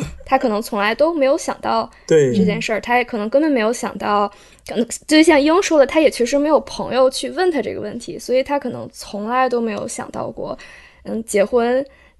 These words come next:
Speaker 1: 是应该是这样的，而不是像他跟 Jimmy 这样的婚姻。他，在他心目中，可能他们两个的婚姻才是正常的婚姻，所以还挺有意思的。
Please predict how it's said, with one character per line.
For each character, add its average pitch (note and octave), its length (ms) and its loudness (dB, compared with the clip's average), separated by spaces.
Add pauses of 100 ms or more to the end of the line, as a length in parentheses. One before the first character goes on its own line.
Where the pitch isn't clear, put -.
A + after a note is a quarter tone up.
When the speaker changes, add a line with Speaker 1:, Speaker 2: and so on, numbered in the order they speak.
(100)
Speaker 1:
是 C#4 260 -2
应 C4+ 120 2
该 C#4 160 6
是 D4 140 0
这 D4+ 160 0
样 B3 260 4
的， - 100 -6
而 G3+ 140 -2
不 G3+ 140 -6
是 A3 140 -8
像 G#3+ 180 -6
他 G#3 240 -4
跟 G#3+ 260 -6 (520)
Jimmy A#3+ 320 -2
这 G#3 100 -6
样 - 160 -8
的 - 80 -10
婚 - 220 -14
姻。 A#3+ 400 -14
他， C4 160 -4
在 C#4+ 120 4
他 D4 200 4
心 C#4+ 160 0
目 C4 100 2
中， A#3+ 160 -2
可 A3 120 -8
能 - 140 -12
他 B3+ 160 -10
们 B3 60 -2
两 A#3 160 -4
个 - 60 -16
的 - 120 -14
婚 G#3 200 -10
姻 G#3+ 200 -8
才 - 280 -12
是 G#3+ 360 -6 (440)
正 A#3+ 180 2
常 A#3+ 240 -8
的 - 80 -14
婚 - 180 -10
姻， A3 300 -14
所 - 160 -6
以 G#3 100 -4
还 G#3+ 160 -8
挺 G#3 140 -12
有 G3+ 120 -10
意 - 140 -12
思 - 180 -16
的。 - 140 -20